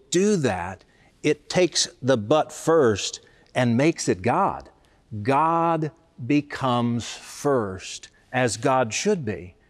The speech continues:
That's the beauty of the fast. Listen with me just for a minute. Um,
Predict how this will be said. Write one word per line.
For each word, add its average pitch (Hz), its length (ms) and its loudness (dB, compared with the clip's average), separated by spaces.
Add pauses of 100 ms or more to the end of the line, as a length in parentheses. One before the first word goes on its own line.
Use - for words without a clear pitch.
(300)
That's - 280 -4
the 147 140 0
beauty 160 400 2
of 107 120 0
the 107 80 -4
fast. 104 580 -4 (920)
Listen 170 260 4
with 139 160 0
me 131 80 2
just 120 200 0
for 135 60 0
a - 20 2
minute. 117 200 2 (240)
Um, 131 280 2